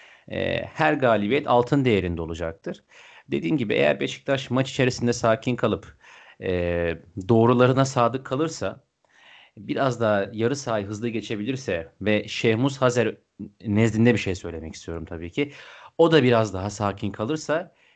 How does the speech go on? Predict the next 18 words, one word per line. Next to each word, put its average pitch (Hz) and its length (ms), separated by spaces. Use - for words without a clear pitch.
Beşiktaş - 680
rahat 135 260
bir - 40
şekilde 107 340
galip 110 360
gelebilir 101 420
diye 117 180
düşünüyorum. 85 480
Çünkü, 147 420
e, 104 200
neden 123 260
Şehmuz 120 440
Hazer'e 101 300
bu 95 80
kadar, 95 460
e, 92 380
değinmek 90 400
istedim? 117 400